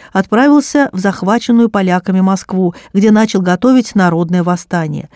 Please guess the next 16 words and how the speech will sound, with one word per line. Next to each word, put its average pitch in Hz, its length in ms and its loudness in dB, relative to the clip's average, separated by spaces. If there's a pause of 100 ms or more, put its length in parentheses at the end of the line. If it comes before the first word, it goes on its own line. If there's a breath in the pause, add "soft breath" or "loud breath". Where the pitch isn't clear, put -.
(260 loud breath)
Оно 269 240 2
началось 285 380 2
стихийно, 262 540 0
девятнадцатого 208 640 -2
марта 220 400 0
тысяча 190 440 -6
шестьсот 202 340 -4
одиннадцатого 208 540 -2
года. 220 400 -4 (300 loud breath)
Чтобы 226 360 0
остановить 214 680 0
мятеж, 214 480 0
поляки 214 540 0 (220 loud breath)
подожгли 240 440 2
несколько 254 580 2
улиц. 190 580 0